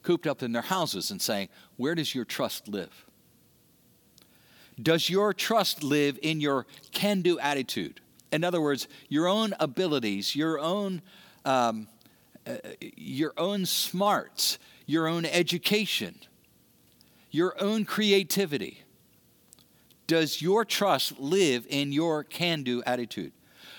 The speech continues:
Or does your trust live in your network, the people that you know, the friends that you have, the business contacts you have?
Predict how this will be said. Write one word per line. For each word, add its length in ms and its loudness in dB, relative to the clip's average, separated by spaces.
Or 240 4
does 240 2
your 260 2
trust 600 0
live 400 4
in 220 0
your 180 2
network, 640 -2
the 100 2
people 320 2
that 160 -2
you 100 0
know, 280 -4
the 100 -4
friends 320 -2
that 100 0
you 140 -2
have, 360 -4
the 80 4
business 420 -2
contacts 500 -2
you 100 -6
have? 220 -8